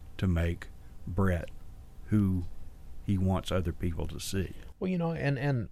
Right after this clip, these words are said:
Speaker 2: on one level, I understand that. I do. I'm, I, I do, and I'm trying to work toward that.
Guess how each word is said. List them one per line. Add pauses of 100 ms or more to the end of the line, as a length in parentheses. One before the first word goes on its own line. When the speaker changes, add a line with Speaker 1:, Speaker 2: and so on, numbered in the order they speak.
Speaker 2:
on
one
level,
I
understand
that.
I
do. (220)
I'm,
I,
I
do,
and
I'm
trying
to
work
toward
that.